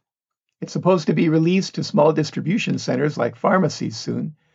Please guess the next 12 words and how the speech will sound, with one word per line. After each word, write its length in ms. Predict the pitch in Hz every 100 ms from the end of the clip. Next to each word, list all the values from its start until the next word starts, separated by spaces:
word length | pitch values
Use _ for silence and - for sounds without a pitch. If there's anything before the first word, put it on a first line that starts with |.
| _ _ _
but 100 | -
it's 140 | 247 -
hard 180 | 208 202
to 60 |
get 160 | 185 175
appointments 500 | 160 190 190 151 165
at 100 | 151
large 320 | 165 208 165
ones 360 | 180 123 143 -
like 180 | 123
the 80 | -
Fairplex. 760 | - 185 190 - 110 - -